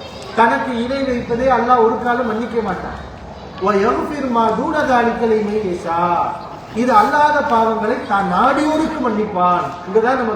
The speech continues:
கவனிக்கணும். இணை வைப்பு அல்லாத பாவங்களை எல்லாருக்கும் மன்னித்து விடுவேன், அவர்கள் நரகம் போகாமல் சொர்க்கம் போவார்கள் என்று அல்லாஹ் சொல்லவில்லை.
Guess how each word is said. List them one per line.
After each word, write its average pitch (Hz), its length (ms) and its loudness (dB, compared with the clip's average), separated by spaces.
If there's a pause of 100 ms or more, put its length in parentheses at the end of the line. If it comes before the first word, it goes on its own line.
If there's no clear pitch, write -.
கவனிக்கணும். 196 520 -4 (680)
இணை 220 240 2
வைப்பு 254 340 -2
அல்லாத 233 360 2 (140)
பாவங்களை 185 500 0 (560)
எல்லாருக்கும் 269 680 2
மன்னித்து 233 320 -4
விடுவேன், 226 420 2 (340)
அவர்கள் 226 460 2
நரகம் 247 300 0
போகாமல் 254 480 2
சொர்க்கம் 247 360 -4
போவார்கள் 240 440 4
என்று 220 160 0
அல்லாஹ் 220 380 2
சொல்லவில்லை. 196 420 -4